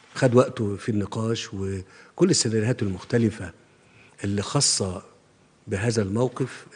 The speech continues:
تم، آه، يعني، تم عرضه من جانب، آه،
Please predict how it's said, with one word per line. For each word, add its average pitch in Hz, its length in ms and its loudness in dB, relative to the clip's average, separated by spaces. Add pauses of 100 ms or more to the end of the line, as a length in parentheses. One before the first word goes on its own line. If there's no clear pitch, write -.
(160)
تم، 117 360 2
آه، 90 440 -10 (140)
يعني، 98 360 -6 (520)
تم 127 220 6
عرضه 110 320 2
من 98 160 0
جانب، 107 280 2 (420)
آه، 95 100 -6